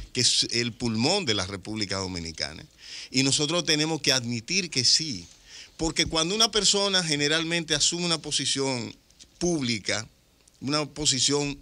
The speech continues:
del Estado, de función pública, en lo último que piensa es en el deber.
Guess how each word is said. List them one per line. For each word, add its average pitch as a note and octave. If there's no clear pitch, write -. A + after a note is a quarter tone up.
del B2
Estado, A#2+
de G#2
función C#3
pública, F#2
en F3
lo F3+
último A3
que F#3+
piensa C#3+
es A#2+
en C3
el B2+
deber. G2+